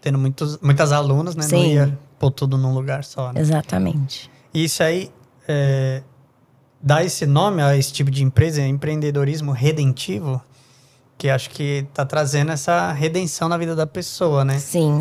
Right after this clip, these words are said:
Speaker 2: dando oportunidades,
Speaker 1: Dando
Speaker 2: né?
Speaker 1: oportunidade. Acho
Speaker 2: Sim.
Speaker 1: que é isso que tá dentro do que você tava falando, né? A gente não precisa deixar tudo, né, pra fazer algum trabalho voluntário que vai ajudar as pessoas. Mas é só voltar esse olhar, né? Como que, sei lá, com a minha profissão, a minha vocação, o que que eu sei fazer,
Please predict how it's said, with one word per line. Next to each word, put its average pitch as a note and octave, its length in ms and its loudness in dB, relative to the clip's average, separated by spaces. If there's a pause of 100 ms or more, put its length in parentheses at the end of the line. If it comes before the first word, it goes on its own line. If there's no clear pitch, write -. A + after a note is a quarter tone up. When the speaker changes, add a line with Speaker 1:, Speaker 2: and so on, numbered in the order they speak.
Speaker 2:
dando E3+ 180 0
oportunidades, D#3+ 960 -2
Speaker 1:
Dando B2+ 180 4
Speaker 2:
né? C3+ 40 2
Speaker 1:
oportunidade. D3 580 -2
Acho C3+ 100 -4
Speaker 2:
Sim. E3+ 60 0
Speaker 1:
que D#3 100 0
é C#3 60 2
isso C3+ 140 -8
que - 160 -10
tá D3 180 -2
dentro C#3 260 -2
do D3 100 -8
que - 80 -16
você D3+ 100 -4
tava C#3+ 260 2
falando, D3+ 320 0
né? C#3 240 -2 (480)
A C#3 60 0
gente C#3 160 4
não C#3+ 80 4
precisa D3+ 200 -2
deixar F3 320 0
tudo, F3+ 540 -6 (200)
né, D3 140 -6
pra D3+ 240 -4
fazer C#3+ 340 -2
algum C#3 380 -2
trabalho C3+ 380 0
voluntário C3+ 640 0
que C#3+ 120 -10
vai C3+ 280 -4 (200)
ajudar C3+ 320 2
as C3+ 60 0
pessoas. C3 640 -6 (600)
Mas C#3 140 4
é C#3+ 60 4
só D#3 220 2
voltar F3 400 0
esse F3+ 200 -2
olhar, E3 260 4
né? C3 160 2
Como D3+ 300 -8
que, E3 380 -8 (560)
sei D3+ 180 -2
lá, B2+ 140 2
com C#3 100 -2
a C3 40 6
minha C#3+ 160 2
profissão, F3 920 -2
a C#3+ 80 -4
minha D3 180 -2
vocação, D3+ 540 -4
o D3+ 40 -6
que - 100 -14
que - 100 -12
eu D#3 80 -6
sei D#3 220 -6
fazer, D3+ 680 -2